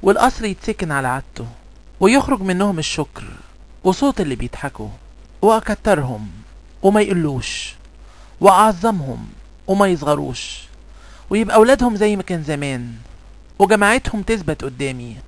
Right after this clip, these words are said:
وأعاقب كل اللي يضايقوهم، ويبقى الحاكم بتاعهم منهم، ويخرج الوالي بتاعهم من وسطهم، وقربوا فيقرب ليا، لأن مين هو ده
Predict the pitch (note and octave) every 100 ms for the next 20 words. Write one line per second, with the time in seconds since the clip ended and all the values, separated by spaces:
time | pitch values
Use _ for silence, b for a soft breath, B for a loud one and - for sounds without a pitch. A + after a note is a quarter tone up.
0 | - - F#3 G3+ B3+ B3+ - C#4 A#3+ F#3
1 | D3+ B2+ C3+ C#3+ B2+ A#2 A#2 A2+ - -
2 | - - - - A3 G#3 G#3 - C4+ A#3
3 | F#3+ F#3 F#3+ - D#3+ C3+ C3+ B2 G#2 G2+
4 | B2 - - - b b b F3+ A#3 C#4+
5 | C4+ G#3 G3 G#3 G#3+ - G3+ - E3 D3
6 | C3+ C3 D3 C3 A2+ G#2+ A#2+ - - b
7 | b b G3 G3 G3+ G3 C#3 B2+ - -
8 | - - G3+ G#3 A#3+ F3+ C3+ C3 B2 A#2
9 | A#2 - - - - - F#3 A3 A#3 A#3+
10 | B3 A3 F3+ C3 B2+